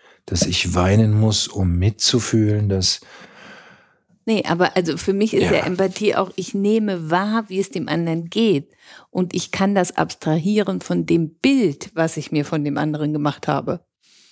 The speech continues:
Speaker 1: Naja, erstmal wahrnehmen, äh, das ist noch nicht, das hat noch nichts mit Empathie zu tun. Ich kann doch wahrnehmen, wie es dem anderen geht.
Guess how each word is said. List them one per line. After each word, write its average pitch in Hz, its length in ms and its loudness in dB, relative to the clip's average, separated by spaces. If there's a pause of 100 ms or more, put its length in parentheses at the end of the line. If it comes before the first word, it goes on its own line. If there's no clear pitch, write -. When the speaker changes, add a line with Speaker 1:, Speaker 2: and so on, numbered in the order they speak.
(180)
Speaker 1:
Naja, 117 520 2
erstmal 104 600 0
wahrnehmen, 131 840 2 (600)
äh, 110 260 4
das 110 400 0
ist - 180 0
noch 135 140 4
nicht, 135 340 -2
das 113 160 0
hat 127 120 2
noch 127 100 4
nichts 127 240 0
mit 127 140 0
Empathie 120 500 0
zu - 140 0
tun. 92 300 -4
Ich 87 140 -6
kann 120 220 4
doch 98 200 0
wahrnehmen, 120 760 0 (420)
wie 117 100 0
es 110 100 2
dem 107 120 2
anderen 98 320 4
geht. 139 460 0